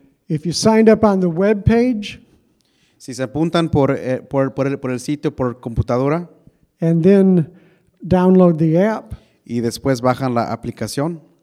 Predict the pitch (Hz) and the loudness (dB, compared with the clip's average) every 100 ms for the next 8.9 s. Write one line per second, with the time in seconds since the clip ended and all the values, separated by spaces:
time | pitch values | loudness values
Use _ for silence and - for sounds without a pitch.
0 | _ 165 180 185 180 175 175 160 165 170 | _ -2 2 4 4 4 2 0 -2 0
1 | 165 160 160 156 147 160 147 - 151 156 | 2 2 0 -2 -2 -2 -4 -12 -16 -20
2 | _ _ _ 110 113 131 135 123 - 127 | _ _ _ -12 -4 -2 -2 -4 -8 -4
3 | 135 123 - 127 117 117 107 101 98 - | -4 -4 -4 -2 -2 -4 -6 -8 -8 -8
4 | 113 123 127 117 _ 131 120 120 143 151 | -6 -4 -4 -6 _ -6 -6 -6 -8 -8
5 | 143 147 139 123 120 113 - - 113 107 | -8 -8 -8 -8 -8 -10 -12 -8 -6 -6
6 | 101 101 95 85 _ _ _ _ _ - | -6 -10 -10 -16 _ _ _ _ _ -2
7 | 170 175 175 339 175 156 - 185 170 - | 0 -2 -6 -2 -2 -2 -4 -4 -4 -2
8 | 214 208 202 190 185 190 202 202 | 0 2 2 2 4 6 6 2